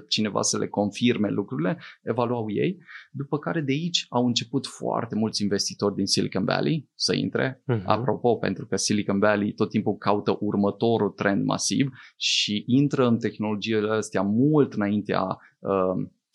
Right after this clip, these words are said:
Speaker 1: oamenilor, uh, simpli. Iar acum am ajuns într-o fază în care toată tehnologia, atât monedele virtuale, cât și tehnologia blockchain,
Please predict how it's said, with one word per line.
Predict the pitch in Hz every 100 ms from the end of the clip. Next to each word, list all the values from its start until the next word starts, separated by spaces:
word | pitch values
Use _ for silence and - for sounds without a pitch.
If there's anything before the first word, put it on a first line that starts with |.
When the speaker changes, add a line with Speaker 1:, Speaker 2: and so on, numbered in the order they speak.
| - -
Speaker 1:
oamenilor, | 101 107 107 104 101 101 98 95
uh, | - - - - - - - -
simpli. | - - 107 127 185 196 - - - _ _ _
Iar | - 156 160
acum | 151 - 233 -
am | 165 156
ajuns | 139 180 196 170
într-o | 143 135
fază | - 190 190 160
în | 143
care | 131 147 151 151 147 139 127 - - - _ _ -
toată | - 156 180 120
tehnologia, | 117 107 120 113 120 107
atât | 110 170 165
monedele | 120 117 113 123 107 101
virtuale, | 101 101 - - 90 50 - 101
cât | - -
și | - 143
tehnologia | 147 117 123 113 104 110 101
blockchain, | 113 156 131 - 104 139 127